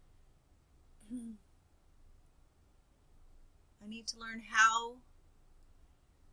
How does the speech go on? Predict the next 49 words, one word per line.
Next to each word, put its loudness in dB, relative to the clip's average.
I 6
can -10
log 4
in -2
not 12
using 4
my -10
Facebook. -2
So 8
I -6
said, 0
"Are -6
you -6
logging 6
into -6
your -14
Skype 4
using 0
your -20
Facebook 6
and -16
you -20
want -14
to -4
change -2
that 0
so 2
you -12
just 6
log -4
in -18
with -20
the -8
password?" 2
And -16
she -10
said, -4
"Yes." 2
So 8
<coughs> -14
let's 2
see -4
if -18
I -2
can -14
do -16
that 2
real -18
quick. -20